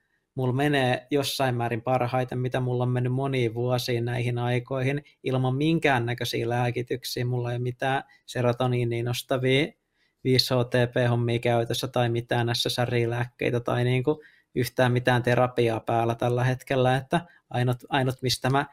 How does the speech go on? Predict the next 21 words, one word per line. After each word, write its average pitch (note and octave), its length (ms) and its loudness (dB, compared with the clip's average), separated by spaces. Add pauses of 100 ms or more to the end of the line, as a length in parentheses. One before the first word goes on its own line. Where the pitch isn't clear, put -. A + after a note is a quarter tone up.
(160)
kärsin, C3+ 600 2
on B2 260 -2
se, B2 220 2
että D#3+ 320 0 (280)
mulla A#2+ 160 -2
menee A#2+ 200 0
puolitoista B2+ 560 0
tuntia B2+ 360 0
pitempään B2 480 0
nousta B2+ 260 -6
sängystä C3 640 -2
ja D#3+ 120 2 (560)
ehkä - 200 -2
niinku A2+ 200 0
vähän B2 280 4
mieliala B2 580 2
on C#3 80 2
silleen C3 360 2
välillä B2 260 4
matalampana, B2+ 720 0
mutta E3+ 340 -2